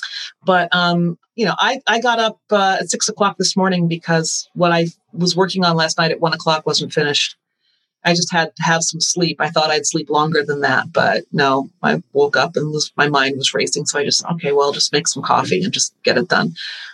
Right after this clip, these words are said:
Um, you do learn to do, you learn to do what we do without sleep.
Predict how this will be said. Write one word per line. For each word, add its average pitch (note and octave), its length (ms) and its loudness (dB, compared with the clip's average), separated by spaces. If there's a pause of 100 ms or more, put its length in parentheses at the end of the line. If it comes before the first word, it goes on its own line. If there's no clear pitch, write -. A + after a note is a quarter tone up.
(180)
Um, F3 240 2
you G#3+ 120 4
do C#4 200 0
learn C4 240 2
to A#3+ 160 0
do, G#3 400 0 (720)
you G#3+ 100 2
learn C4 180 0
to B3 60 0
do G#3+ 160 2
what G3+ 160 0
we F#3 140 2
do E3+ 320 2 (840)
without F3 360 2
sleep. D#3+ 380 -4